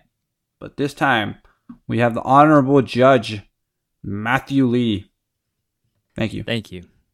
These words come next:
Speaker 2: Thank you, G. Uh, you may all be seated. Today we are gonna hear the charges from a Mister Gavril Tango.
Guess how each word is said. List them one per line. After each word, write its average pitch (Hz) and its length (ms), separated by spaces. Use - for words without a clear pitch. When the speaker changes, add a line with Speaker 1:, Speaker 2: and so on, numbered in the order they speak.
Speaker 2:
Thank 160 220
you, 92 80
G. 82 340
Uh, 95 260
you 101 200
may 101 200
all 92 100
be 85 100
seated. 82 520
Today 110 400
we 113 220
are 110 60
gonna 104 180
hear 110 220
the 101 160
charges 120 460
from 104 220
a 101 60
Mister 104 320
Gavril 98 340
Tango. 120 580